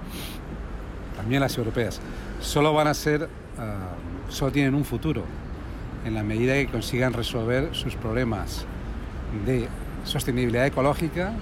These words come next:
de tratamiento de residuos y de alojamiento para su población en unas condiciones que no sean verdaderamente, ah,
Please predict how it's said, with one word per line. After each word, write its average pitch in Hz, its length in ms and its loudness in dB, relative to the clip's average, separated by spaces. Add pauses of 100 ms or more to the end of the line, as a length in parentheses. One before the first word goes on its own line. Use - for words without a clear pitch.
(680)
de 120 60 -2
tratamiento 123 460 2
de 139 80 6
residuos 147 840 0 (1300)
y 147 200 4
de 143 440 2 (2500)
alojamiento 160 1120 4
para 135 160 2
su - 80 -6
población 131 480 2
en 151 60 4
unas 147 260 2
condiciones 143 840 0
que 123 100 -2
no 117 220 -2
sean 127 540 0 (120)
verdaderamente, 107 880 -2 (1400)
ah, 95 440 -4